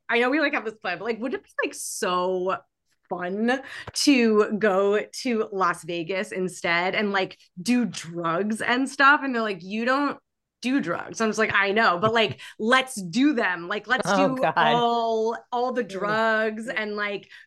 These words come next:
Speaker 1: go and, like, go out and, like, do all the things." And everyone was like, "Uh, okay." And I think they were just, like, trying to be supportive.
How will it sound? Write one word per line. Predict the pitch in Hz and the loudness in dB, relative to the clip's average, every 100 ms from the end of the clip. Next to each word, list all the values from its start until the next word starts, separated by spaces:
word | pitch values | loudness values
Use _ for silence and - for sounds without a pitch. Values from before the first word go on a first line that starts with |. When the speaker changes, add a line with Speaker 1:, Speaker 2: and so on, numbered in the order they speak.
| 180 | -2
Speaker 1:
go | 233 214 214 214 220 | 2 4 4 4 2
and, | 220 214 | 2 0
like, | 214 - - - 175 | -2 -4 -12 -20 -2
go | 233 233 - 220 | 0 0 2 2
out | 247 240 | 2 -2
and, | 214 | -4
like, | 208 165 | -6 -8
do | 233 233 226 | -6 -4 -2
all | 208 214 | -2 -2
the | 196 - | -4 -4
things." | 247 240 151 95 78 - | -2 0 -4 -12 -20 -10
And | - 202 202 | -6 -2 -2
everyone | 208 196 | -2 -4
was | 196 | -4
like, | 202 196 - _ - | -4 -4 -8 _ -14
"Uh, | 202 170 151 220 202 190 185 185 185 _ _ _ _ _ _ - | -8 -4 -2 -2 2 4 4 2 -4 _ _ _ _ _ _ -2
okay." | 220 233 247 277 320 294 262 254 | 0 0 -2 2 4 6 6 6
And | - 240 | 4 2
I | 247 | 4
think | 330 330 | 2 2
they | 262 | 0
were | 240 | -2
just, | 233 | -2
like, | 226 190 | -4 -2
trying | - 185 190 | -2 -2 -2
to | |
be | 196 202 | -6 -8
supportive. | - 196 - 175 170 165 180 202 233 | -6 -6 -6 -4 -2 2 2 0 -4